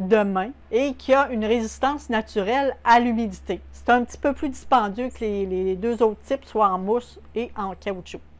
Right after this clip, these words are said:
Maintenant, en caoutchouc, c'est un, je te dirais que c'est un isolant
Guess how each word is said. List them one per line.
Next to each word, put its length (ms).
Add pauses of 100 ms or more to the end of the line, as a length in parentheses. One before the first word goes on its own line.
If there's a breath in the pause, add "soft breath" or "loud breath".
(120)
Maintenant, 400
en 60
caoutchouc, 760
c'est 160
un, 840
je 60
te 100
dirais 180
que 80
c'est 100
un 160
isolant 540